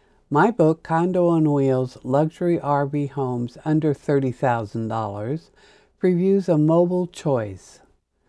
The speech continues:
Worried how climate change may disrupt your life? Spend sleepless nights trying to reach a decision whether to buy or keep renting? Conservation groups encourage you to buy small, energy-efficient homes.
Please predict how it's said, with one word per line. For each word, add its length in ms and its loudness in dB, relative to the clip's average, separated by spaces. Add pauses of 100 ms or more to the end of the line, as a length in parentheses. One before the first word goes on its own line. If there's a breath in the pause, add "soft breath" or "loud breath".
(360)
Worried 380 4
how 220 -2
climate 480 -2
change 580 -4 (240)
may 220 2
disrupt 580 -4
your 120 -4
life? 320 -2 (520 soft breath)
Spend 560 -2
sleepless 720 -4
nights 360 -2
trying 300 -2
to 100 -2
reach 260 -4
a 60 -4
decision 640 -4
whether 240 -2
to 100 -4
buy 520 -6
or 180 -4
keep 400 -8
renting? 480 -6 (800 soft breath)
Conservation 800 2
groups 340 0
encourage 720 -2
you 120 2
to 80 2
buy 260 2
small, 680 0
energy-efficient 1000 -2
homes. 500 -6